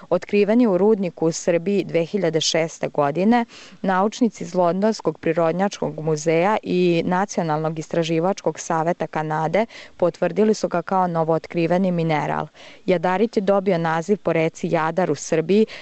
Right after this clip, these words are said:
gde ga je prvi put pronašao Chris Stanley iz Londonskog prirodnjačkog muzeja. Hemijska građa jadarita je veoma slična izmišljenom mineralu kriptonitu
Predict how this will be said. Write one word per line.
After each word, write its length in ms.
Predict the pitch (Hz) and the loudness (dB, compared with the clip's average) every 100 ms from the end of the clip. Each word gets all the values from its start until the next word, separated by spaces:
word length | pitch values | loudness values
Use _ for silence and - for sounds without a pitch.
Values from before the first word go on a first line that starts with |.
| - | -8
gde 200 | 170 175 | -2 0
ga 80 | 170 | 0
je 60 | |
prvi 300 | - 202 220 | 0 0 2
put 260 | 233 226 214 | 2 0 -2
pronašao 600 | - 180 180 208 - 165 | -2 -2 0 -2 0 -2
Chris 300 | 156 - 180 - | -2 0 -2 -2
Stanley 500 | - 156 156 190 208 - | -4 -2 0 0 0 0
iz 160 | 170 165 | -2 0
Londonskog 640 | 170 160 185 190 - 180 | 0 2 0 -2 -6 -6
prirodnjačkog 680 | - 165 160 156 160 170 160 | -2 0 0 -2 -4 -4 -2
muzeja. 500 | 160 143 131 143 143 - - - - - - - | -4 -2 -2 -2 -6 -12 -20 -20 -20 -20 -20 -14
Hemijska 500 | - 202 240 254 - | -2 2 4 2 -4
građa 400 | 196 226 247 214 | 0 0 2 2
jadarita 640 | 175 170 170 170 175 - | 2 2 0 0 0 2
je 80 | 190 | 0
veoma 340 | 170 202 220 185 | 2 2 2 0
slična 480 | - 196 180 - | 0 0 0 0
izmišljenom 600 | 160 170 202 202 175 170 | -2 2 2 2 0 0
mineralu 600 | 165 165 165 165 165 185 175 | 0 0 0 0 0 0 -2
kriptonitu 920 | 165 160 - 165 165 165 - 220 | -2 -4 0 0 0 -2 0 2